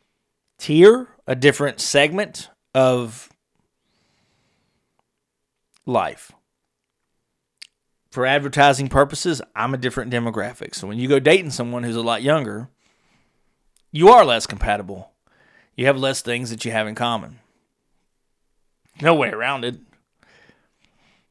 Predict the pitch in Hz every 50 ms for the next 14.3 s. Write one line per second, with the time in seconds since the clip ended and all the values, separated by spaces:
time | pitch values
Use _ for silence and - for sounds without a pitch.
0 | _ _ - - 104 104 110 120 131 151 156 - - - - _ _ _ _ _
1 | _ _ _ _ _ _ _ _ _ _ _ _ _ _ _ _ _ _ _ _
2 | _ _ - 123 131 139 135 - 156 160 160 165 170 160 127 113 104 98 101 98
3 | 101 123 147 131 127 120 - - 151 151 151 147 135 135 147 156 165 170 165 156
4 | 135 139 143 147 143 139 139 139 135 135 147 156 156 - - 120 120 117 113 -
5 | 156 151 - - 147 165 190 196 180 127 117 117 135 147 147 - 147 147 - -
6 | 143 175 196 196 165 135 131 127 120 120 131 139 180 247 285 233 - - - 440
7 | - 202 175 160 156 143 170 202 220 226 202 160 156 139 143 131 127 143 147 143
8 | 123 - 139 143 143 139 139 143 147 151 147 131 120 113 113 120 123 123 117 110
9 | 123 127 139 143 - - - - 113 113 113 110 107 107 110 110 107 - - 123
10 | 123 120 - - 120 120 120 113 110 117 113 110 - - 98 113 120 123 123 123
11 | 135 - _ _ 101 104 - _ _ 120 131 117 95 82 - _ _ _ _ _
12 | _ _ _ - - - _ _ _ _ _ _ _ _ _ _ _ _ _ _
13 | _ _ _ _ _ 147 123 120 151 147 127 101 95 87 71 65 - - 73 69
14 | 62 - 50 50 -